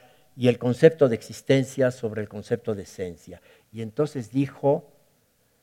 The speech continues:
"Bueno, mientras pienso y pienso que pienso, pienso, luego existo. Y arribó a la conciencia de la existencia gracias a el ejercicio de pensar.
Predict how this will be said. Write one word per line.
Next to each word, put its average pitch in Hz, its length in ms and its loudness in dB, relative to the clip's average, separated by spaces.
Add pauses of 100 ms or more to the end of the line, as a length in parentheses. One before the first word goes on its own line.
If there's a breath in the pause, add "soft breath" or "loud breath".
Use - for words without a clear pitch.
(540)
"Bueno, 123 200 0
mientras 107 440 -4
pienso 220 480 10
y 131 60 6
pienso - 360 4
que - 80 -12
pienso, 127 540 2 (280)
pienso, 180 840 8 (920)
luego 131 260 6
existo. - 760 2 (1120)
Y 175 100 10
arribó 202 520 12
a 214 60 12
la 170 120 8
conciencia 151 640 4
de 156 120 8
la 160 80 8
existencia 180 960 2
gracias 214 720 10
a 190 480 4 (580)
el 143 160 4
ejercicio 117 520 0
de 120 100 4
pensar. 170 580 2